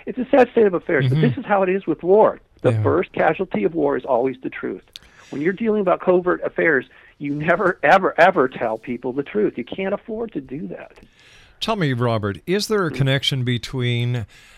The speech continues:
Speaker 2: the, uh, the race for the moon and the U F Os?
Speaker 1: Um, not that I'm aware
Speaker 2: No,
Speaker 1: of.
Speaker 2: I
Speaker 1: Uh, you know, I, I know that we, they, they allegedly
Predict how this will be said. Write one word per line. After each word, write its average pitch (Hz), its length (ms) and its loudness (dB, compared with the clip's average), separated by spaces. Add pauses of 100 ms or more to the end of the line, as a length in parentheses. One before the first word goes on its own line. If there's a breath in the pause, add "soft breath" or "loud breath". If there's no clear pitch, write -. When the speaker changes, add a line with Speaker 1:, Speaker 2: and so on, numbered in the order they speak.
(100)
Speaker 2:
the, 104 600 -4
uh, 90 480 -4
the 80 300 -8
race 101 340 -4
for 127 160 -6
the 110 100 -4
moon 113 420 -2 (120)
and 117 280 -2
the 110 180 -4
U 117 220 -2
F 104 140 -8
Os? 120 340 -8 (3250 soft breath)
Speaker 1:
Um, 143 540 -2 (1300)
not 156 260 -6
that 196 120 -2
I'm 143 140 -2
aware 117 340 -4
Speaker 2:
No, - 200 2
Speaker 1:
of. 120 160 -4 (100)
Speaker 2:
I - 40 -8
Speaker 1:
Uh, - 40 -6 (160)
you 135 140 -6
know, 131 160 -4
I, 139 220 -2 (500)
I 156 100 0
know 175 200 2
that 185 160 0
we, 143 140 -2
they, 135 220 -2 (200)
they 139 200 -2
allegedly 135 500 0